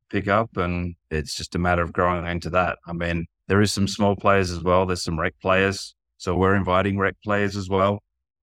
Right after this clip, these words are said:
It's an all-welcoming brand. And I think, again, we wanted to go really slow and walk through the kinks and get things sorted out.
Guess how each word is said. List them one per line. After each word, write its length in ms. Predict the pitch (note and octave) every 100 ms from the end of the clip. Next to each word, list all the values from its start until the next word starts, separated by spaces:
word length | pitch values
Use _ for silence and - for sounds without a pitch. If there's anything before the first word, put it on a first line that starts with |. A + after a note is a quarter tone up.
| _
It's 160 | F#2+ F2+
an 100 | F#2+
all-welcoming 720 | G2+ G2 G2 - F#2 F2+ F2+
brand. 360 | F2+ F#2+ G#2+ G#2
And 200 | F2+ F2 -
I 80 |
think, 280 | E2 A2 G#2+ -
again, 540 | F#2 F2+ G2+ G2 F#2+ _ _ _
we 80 | G2+
wanted 260 | G2+ G#2 G2
to 80 |
go 160 | F2+ F2
really 340 | F2 F#2+ F2
slow 360 | E2+ - G2 F2+
and 140 | E2
walk 280 | E2 F2 F2 _
through 200 | - F2 -
the 80 | -
kinks 480 | - A2+ A2+ - F#2
and 220 | E2 E2 _ -
get 180 | F2
things 260 | - F2+ E2+
sorted 320 | - F#2+ E2+
out. 300 | F2 E2+ D#2